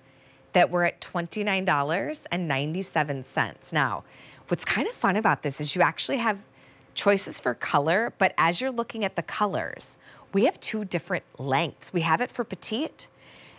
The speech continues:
and we do have a regular. So your petite inseam on the short is a three to four inches. This is the regular, which is a four to five. So I love that you can pick your perfect short.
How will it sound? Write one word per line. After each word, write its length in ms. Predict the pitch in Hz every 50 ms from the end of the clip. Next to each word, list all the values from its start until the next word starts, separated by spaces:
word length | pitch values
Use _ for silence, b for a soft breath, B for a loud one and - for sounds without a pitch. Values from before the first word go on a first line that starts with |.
| B B
and 140 | - 202 233
we 100 | 269 277
do 260 | 220 - 170 160 185
have 300 | 180 165 147 127 123 151
a 80 | 160 165
regular. 640 | 175 202 247 269 226 156 127 120 110 95 80 - - B B B B B
So 220 | B - - 240 208
your 180 | 190 214 233
petite 480 | 214 - 214 - - - 269 311 - - _ -
inseam 460 | 170 170 175 - - - 226 226 214 - -
on 200 | 135 139 143 143
the 100 | 135 -
short 480 | - - - 180 170 180 226 269 - - _ _ _ -
is 120 | 190 196 196
a 60 | 180
three 240 | - - 214 202 220
to 80 | 247
four 240 | - - 196 170 151
inches. 640 | 120 107 - - - 73 65 - - - - - - - _ _ _ B B B B B B B B
This 200 | 190 208 202 269
is 80 | 269
the 140 | - 247 208
regular, 480 | 180 170 156 165 175 190 208 226 233 226
which 160 | 208 185 -
is 80 | 180 180
a 40 |
four 220 | 165 - - 156 151
to 60 | 160
five. 560 | - - 392 370 - - - - - - - _ _ _ _ _ _ _ _ _ _ _ - - _ -
So 140 | - - -
I 120 | - 214 208
love 240 | 202 190 190 190
that 100 | 226 262
you 120 | - 233 220
can 180 | - 220 202
pick 240 | - - 190 190 -
your 80 | 175 160
perfect 340 | - 175 156 - 156 147 -
short. 320 | - - 156 165 196 -